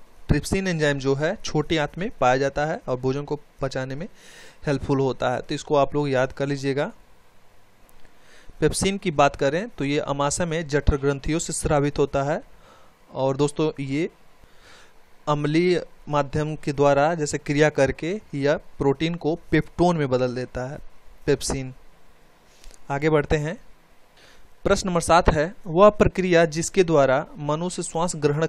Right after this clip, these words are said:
करता है तथा छोड़ता है वह है। ऑप्शन ए श्वसन, बी श्वासोच्छ्वास, सी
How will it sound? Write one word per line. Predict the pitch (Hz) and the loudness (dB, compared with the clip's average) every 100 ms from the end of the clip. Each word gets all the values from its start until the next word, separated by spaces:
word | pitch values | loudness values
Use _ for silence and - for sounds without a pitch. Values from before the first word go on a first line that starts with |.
| - | 0
करता | 139 135 160 | -2 2 2
है | 147 135 | 2 -4
तथा | - 151 135 139 | -6 2 2 2
छोड़ता | - 135 135 - 151 165 - - - - | 2 2 2 2 0 0 -8 -20 -20 -4
है | 143 160 | -2 0
वह | 156 143 143 | 2 4 4
है। | 131 113 117 - - - | 4 -2 -4 -12 -12 -6
ऑप्शन | 139 - 170 | -2 0 -2
ए | 160 | -4
श्वसन, | - 170 170 135 143 - - - - 147 | -2 0 0 -2 -6 -12 -20 -20 -14 -4
बी | 139 175 175 | 0 0 -2
श्वासोच्छ्वास, | - 160 - 160 - - - - - - 151 156 135 143 175 175 - - - - | -4 -4 -4 -6 -8 -14 -20 -14 -10 -2 4 6 4 2 -6 -12 -20 -20 -20 -10
सी | - 185 185 | -6 -2 -2